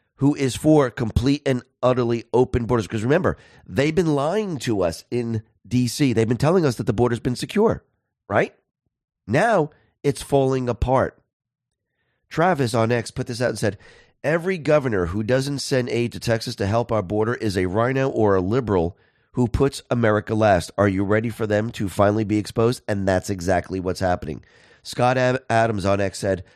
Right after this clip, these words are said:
"Biden's choices are to stop immigration before the election, thus proving he could have done it at any time earlier, disqualifying.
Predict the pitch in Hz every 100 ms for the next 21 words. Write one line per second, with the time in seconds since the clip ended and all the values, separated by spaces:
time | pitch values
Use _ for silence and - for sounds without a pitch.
0 | _ _ _ - 110 143 147 139 - 131
1 | 120 117 - 104 104 104 98 92 85 123
2 | 127 - - 117 104 101 117 110 - 98
3 | 92 92 95 117 95 95 - 143 165 117
4 | 123 - - _ - 113 123 110 87 110
5 | 117 - 98 92 98 101 98 90 82 -
6 | 87 78 76 127 - - 90 78 76 76
7 | 80 131